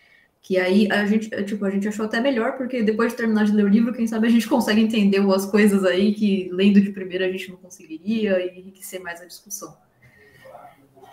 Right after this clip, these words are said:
E aí temos a nossa decisão, vocês querem falar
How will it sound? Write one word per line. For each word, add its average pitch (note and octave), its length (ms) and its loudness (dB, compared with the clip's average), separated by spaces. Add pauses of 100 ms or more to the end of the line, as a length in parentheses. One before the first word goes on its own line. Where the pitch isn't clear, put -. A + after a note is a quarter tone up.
(460)
E F3 140 2
aí F3+ 220 6
temos G#3 300 8
a G#3+ 60 8
nossa G3+ 380 6
decisão, G3+ 580 0
vocês G#3+ 180 -6
querem G3 220 -8
falar F#3 420 -12